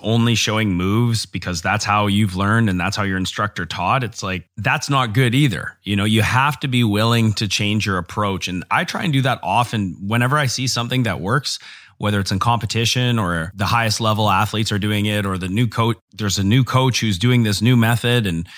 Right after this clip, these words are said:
it's getting a lot of good results. Like, I will try to adopt that. And I'm not so stuck in my ways that this is the only way.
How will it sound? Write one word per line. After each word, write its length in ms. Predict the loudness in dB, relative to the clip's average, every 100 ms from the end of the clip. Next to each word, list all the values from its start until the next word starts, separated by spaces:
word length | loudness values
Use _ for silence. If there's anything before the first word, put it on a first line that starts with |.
| -18 -8
it's 180 | -4 -2
getting 240 | 0 2
a 60 | 2
lot 200 | 2 2
of 100 | 2
good 160 | 0
results. 560 | 0 0 0 -2 -4 -6
Like, 180 | -6 -8 -14 _ 0
I 120 | 2
will 180 | 4 2
try 260 | 2 2
to 140 | 2 2
adopt 400 | 2 2 2 0
that. 300 | -2 -2 -4
And 200 | -4 -2
I'm 160 | 0 2
not 280 | 4 2 0
so 240 | 0 0
stuck 320 | 0 -2 -2
in 60 | -2
my 160 | -2
ways 300 | 0 2 0
that 160 | 0 -2
this 180 | -2 0
is 140 | -2
the 140 | -2 -2
only 340 | 0 0 0
way. 400 | 0 0 0 -2